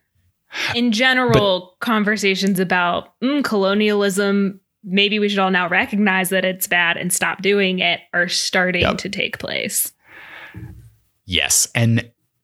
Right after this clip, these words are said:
Speaker 2: you can tell that they're starting to take place, but the one scene, it, it, the way that they filmed this whole sequence, I, I actually appreciated 'cause it was kind of, like, newsreel-like,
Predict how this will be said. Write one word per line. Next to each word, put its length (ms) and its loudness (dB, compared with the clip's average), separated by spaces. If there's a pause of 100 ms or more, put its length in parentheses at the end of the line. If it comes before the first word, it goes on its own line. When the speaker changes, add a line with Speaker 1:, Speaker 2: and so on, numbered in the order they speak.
(400)
Speaker 2:
you 140 0
can 100 0
tell 160 0
that 140 -2
they're 100 0
starting 440 0
to 80 -2
take 260 0
place, 380 0
but 220 -2
the 60 2
one 400 2
scene, 560 4 (280)
it, 220 -2
it, 200 -2
the 100 2
way 120 2
that 120 0
they 100 0
filmed 240 2
this 120 4
whole 140 2
sequence, 380 2
I, 120 2 (140)
I 100 2
actually 320 0
appreciated 520 2
'cause 140 2
it 40 0
was 120 2
kind 160 2
of, 60 2
like, 140 2
newsreel-like, 960 2